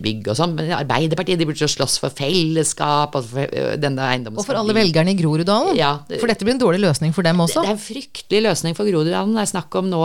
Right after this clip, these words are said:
Speaker 1: i første fase, da, det, det er jo komplisert det der, men første fase skal koste trettisyv milliarder, og den skal stå ferdig i trettién, trettito. Og nå er det jo sånn at, eh, tre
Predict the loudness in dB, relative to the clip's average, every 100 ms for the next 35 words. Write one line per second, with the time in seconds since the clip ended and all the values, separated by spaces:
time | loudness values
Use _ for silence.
0 | 2 0 -2 0 0 0 0 0 0 -2
1 | 0 2 2 0 0 2 0 -2 -4 -4
2 | -2 -2 0 0 0 -2 -6 -4 -4 -4
3 | -6 -6 -4 -4 -4 -4 -6 -8 -8 -4
4 | -2 -2 -2 -2 -4 -2 -2 -4 -6 -8
5 | -10 -20 -20 -16 -4 0 2 0 -2 -4
6 | -4 -2 -2 -2 -4 -6 -10 -8 -4 -4
7 | -4 -2 -2 -2 -4 -8 -6 -6 -2 0
8 | -2 -4 -20 -18 -6 -2 0 0 0 0
9 | 0 0 0 -2 -4 -2 -4 -2